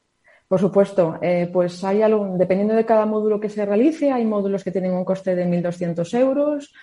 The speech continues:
otros de mil ochocientos y el máster total con su T F M, ah, pues son cuatro mil quinientos euros y digo, cada uno de los módulos o el máster en su total-, en su totalidad, pues pueden tener esa reducción del veinticinco por ciento si,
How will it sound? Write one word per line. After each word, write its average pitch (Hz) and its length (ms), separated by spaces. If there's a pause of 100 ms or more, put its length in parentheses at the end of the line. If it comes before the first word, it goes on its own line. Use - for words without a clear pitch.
(340)
otros 185 360
de 175 100
mil 175 180
ochocientos 254 840
y 202 40
el 170 100
máster 175 460
total 240 580
con 175 320
su 165 200
T 180 100
F 190 300
M, 277 340 (460)
ah, 170 440
pues 180 160
son 202 200
cuatro 190 220
mil 185 140
quinientos 180 400
euros 240 540
y 175 80
digo, 165 200
cada 170 280
uno 196 240
de 190 80
los 190 100
módulos 202 360
o 165 40
el 165 60
máster 175 300
en 175 80
su 175 80
total-, 175 440
en 190 120
su 185 100
totalidad, 185 640
pues 175 140
pueden 170 180
tener 170 240
esa 175 160
reducción 175 500
del 175 120
veinticinco 170 400
por 180 120
ciento 196 300
si, 180 320